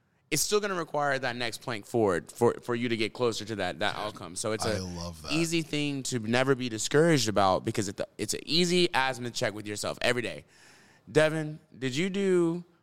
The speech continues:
Speaker 1: what you needed to do today to take you further or being closer to your outcome, or are we staying in the same spot?" Some days, we stayed in the same spot, man. That's just the truth of it.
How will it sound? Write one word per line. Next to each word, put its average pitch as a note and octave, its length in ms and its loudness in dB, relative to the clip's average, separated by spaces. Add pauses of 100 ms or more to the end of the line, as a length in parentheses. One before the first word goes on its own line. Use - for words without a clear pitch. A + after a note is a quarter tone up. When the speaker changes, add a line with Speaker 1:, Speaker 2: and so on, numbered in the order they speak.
(140)
Speaker 1:
what C3 220 2
you D3 60 4
needed C#3 240 4
to B2+ 80 2
do C3+ 220 6
today A#2+ 460 2
to - 160 -14
take C3 160 -2
you A2 120 -2
further C3 440 2 (400)
or A2+ 80 4
being A2+ 160 4
closer B2+ 280 2
to C3 100 0
your A#2+ 120 6
outcome, B2 460 2 (340)
or A#2 240 6
are A2+ 80 0
we A#2+ 100 -4
staying A#2+ 240 -4
in A2+ 60 -6
the A2 60 -6
same F#2+ 240 0
spot?" F2 300 -4 (380)
Some F#3 240 2
days, F#3 460 4 (240)
we D#3 80 0
stayed F3 200 4
in F3+ 60 -2
the F3 60 0
same E3+ 260 -2
spot, E3+ 320 -2
man. B2 380 -4
That's C#3+ 180 0
just C#3+ 160 2
the C#3+ 80 0
truth D#3 240 2
of G#2 120 -4
it. - 160 -10